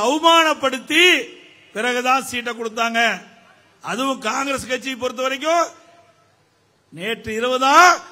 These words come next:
வேட்பாளரையே அறிவிச்சாங்க. அவருடைய கூட்டணியில நேற்று இரவு தான் இந்த நம்முடைய திருநெல்வேலிக்கு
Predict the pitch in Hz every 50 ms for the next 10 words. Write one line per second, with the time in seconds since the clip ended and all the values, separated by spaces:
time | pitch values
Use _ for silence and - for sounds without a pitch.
0 | - - - 160 180 233 302 320 311 - 311 311 311 302 311 330 330 311 285 277
1 | 269 208 233 247 226 220 190 170 - - _ _ _ _ _ _ _ _ _ _
2 | _ _ _ _ _ _ - - 220 226 226 214 220 240 277 294 247 285 277 269
3 | 269 285 302 330 339 339 302 - - - - - - - 165 175 208 233 254 269
4 | - 254 254 247 240 240 262 277 277 269 285 302 330 359 359 381 - - - -
5 | - _ _ _ _ _ _ _ _ _ - 196 226 233 233 233 220 208 190 175
6 | 180 - - _ _ _ _ _ _ 185 190 220 226 220 220 220 214 202 - 208
7 | 220 262 294 294 294 277 262 262 269 247 220 302 330